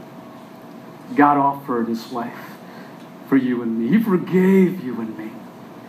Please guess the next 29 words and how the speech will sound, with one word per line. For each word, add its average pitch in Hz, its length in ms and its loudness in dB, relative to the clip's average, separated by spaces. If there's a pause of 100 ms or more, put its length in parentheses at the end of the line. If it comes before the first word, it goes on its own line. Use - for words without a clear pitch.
(120)
We 185 140 4
didn't 247 420 4
deserve 214 880 4
forgiveness. 123 880 -6 (1120)
But 160 140 4
he 147 80 2
went 139 320 2
away, 131 240 -2 (240)
he 147 80 6
went 147 320 6 (240)
ahead 143 280 0
anyway. 143 440 2
Titus 175 800 2 (200)
chapter 165 600 2
three, 127 480 0 (280)
Verse 143 320 2
five 147 400 2
says, 117 420 -4 (140)
"He 185 160 4
saved 196 560 0
us. - 400 -10 (580)
It 185 140 2
was 175 200 2
not 190 360 4
because 185 360 -2
of 165 200 -2
any 190 260 4
good 147 420 2
deeds 196 600 2